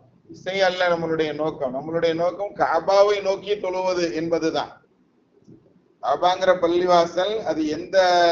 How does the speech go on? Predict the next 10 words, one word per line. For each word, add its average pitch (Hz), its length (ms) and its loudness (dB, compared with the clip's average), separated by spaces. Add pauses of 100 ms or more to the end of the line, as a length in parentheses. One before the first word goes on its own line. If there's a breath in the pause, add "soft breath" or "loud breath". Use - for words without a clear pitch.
(160)
இடத்துல 175 500 0
இருக்குதோ 165 420 2 (140)
அதை 165 400 0
நோக்கி 185 480 -2
தொழுகிறோம் 180 600 2
அப்படிங்கிறதா 170 540 -2
நமக்கு 170 340 -4
நோக்கம். 170 400 -2 (560)
நம்ம 127 200 -8
நாட்டுடையவர்கள் 190 840 0